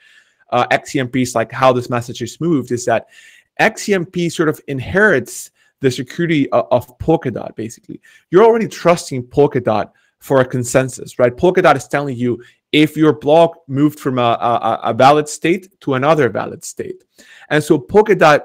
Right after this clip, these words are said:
more or less can guarantee that these state changes are valid. And so if you send an X E M message to another parachain, you're expecting that the execution of the X E M message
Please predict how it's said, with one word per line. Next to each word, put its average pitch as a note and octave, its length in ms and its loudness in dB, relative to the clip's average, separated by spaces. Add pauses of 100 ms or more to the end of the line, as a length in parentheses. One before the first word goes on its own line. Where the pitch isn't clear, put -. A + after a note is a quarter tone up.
(120)
more G3+ 260 2
or A3 60 2
less F#3 220 2
can D3 200 -10
guarantee C3 880 -4 (340)
that C3 520 2
these F3+ 280 -2 (140)
state F#3 380 0
changes B2+ 400 -2
are A2+ 100 0
valid. A#2+ 540 2 (240)
And C#3 120 -2
so C#3 160 -2
if D3 240 0
you F#3+ 340 -2
send E3+ 340 -2
an C#3 80 -2
X C#3+ 260 -4
E C3+ 60 -4
M B2+ 80 -8
message C#3+ 320 -6
to C3 120 -4
another B2 280 0
parachain, C#3 760 -2 (760)
you're D3 200 0
expecting E3 560 0
that C#3+ 140 -2
the - 120 -10
execution D3+ 600 -4
of C3 80 -8
the - 200 -2
X C3 220 -2
E D#3 60 -2
M D#3 100 -4
message F3+ 380 -4